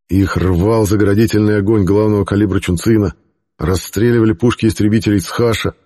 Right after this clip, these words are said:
атаковали ракеты-перехватчики и жгли плазменные сгустки пушек ближней обороны, а они продолжали рваться к цели, уворачиваясь от артиллерийского огня,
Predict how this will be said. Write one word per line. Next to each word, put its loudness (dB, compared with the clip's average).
атаковали 0
ракеты-перехватчики -2
и 2
жгли 0
плазменные 0
сгустки -2
пушек -2
ближней 0
обороны, 0
а -2
они 2
продолжали 0
рваться 0
к -14
цели, 0
уворачиваясь 0
от -2
артиллерийского -2
огня, -2